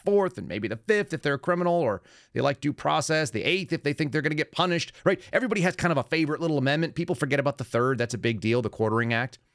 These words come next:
<laughs> or the response to the Quartering Act. And the tenth is massive. It's a massive, massive power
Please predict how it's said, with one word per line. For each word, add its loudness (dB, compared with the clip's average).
<laughs> 0
or 4
the 0
response 0
to -8
the 0
Quartering 2
Act. -2
And 4
the 4
tenth 0
is 0
massive. -2
It's -4
a 2
massive, -2
massive 0
power 0